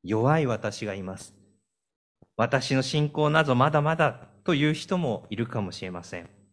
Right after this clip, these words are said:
しかし、それは実は聖書的には正しくない表現なのかも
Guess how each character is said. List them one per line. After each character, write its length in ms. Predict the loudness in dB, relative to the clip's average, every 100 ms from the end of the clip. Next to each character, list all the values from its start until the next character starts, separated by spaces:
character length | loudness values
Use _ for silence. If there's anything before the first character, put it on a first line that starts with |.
| _ _ _ _ _ _ _ -20 _ _
し 60 | -4
か 80 | -2
し、 260 | -2 -4 -10 -20 -20 -20 _ -10
そ 140 | -4
れ 100 | 0
は 400 | 2 2 -2 -12 -20 -20 -12
実 280 | -10 -2 0
は 120 | 0
聖 260 | 0 -2 -2
書 160 | -2
的 240 | -4 -4 -4
に 100 | -4
は 80 |
正 320 | -6 -8 -6 -8
し 60 |
く 200 | -8 -6
な 220 | -2 -2
い 160 | -2 -2 0
表 400 | 0 2 0 -2
現 200 | -6 -4
な 120 | -4
の 120 | -6
か 180 | -4 -2
も 260 | -2 -4